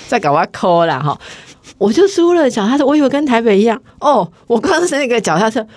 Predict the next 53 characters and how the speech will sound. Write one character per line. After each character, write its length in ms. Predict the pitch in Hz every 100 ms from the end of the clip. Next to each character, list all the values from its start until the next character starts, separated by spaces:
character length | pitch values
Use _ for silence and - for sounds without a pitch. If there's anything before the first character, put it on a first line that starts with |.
| -
我 140 | 226
一 180 | - 269
路 180 | 339 320
找 200 | 196 170
不 80 | 208
到 140 | 269
可 160 | 262 226
以 80 |
骑 260 | 185 - 180
脚 160 | 180 156
踏 220 | 202 196
车 220 | 208 180
的， 300 | 170 151 131 _ _ _ _
怎 140 | -
么 120 | 247 349
没 100 | 381
有 140 | 359
脚 260 | - 147 123
踏 260 | 160 190
车 220 | 190 196 175
道？ 280 | 175 156 - -
所 180 | - -
以 40 |
我 40 | 359 226 180 170
会 160 | 254
到 160 | 285 233
一 40 |
个 100 | 196 180
地 140 | 202
方， 140 | 233 - -
我 60 | 277
说 160 | 349 - _ _
，“欸， 340 | - 349 240 175 - _
我 120 | - 233
真 140 | 240
的 120 | 226
是 80 | 247
没 400 | 175 165 151 175
理， 260 | 202 175 160
吼， 360 | 175 185 196 196 -
K 200 | 220 196
开 280 | 226 185
头。” 240 | - 185 127
我 60 | 220
说 160 | 262 - - _ -
，“恁 220 | 294 440
家 280 | - 349 311
没 240 | 269 214
脚 260 | 214 160 135
踏 260 | 180 196 185
车 300 | - 175 160
道。” 260 | - 139 - - -
有， 180 | 196 208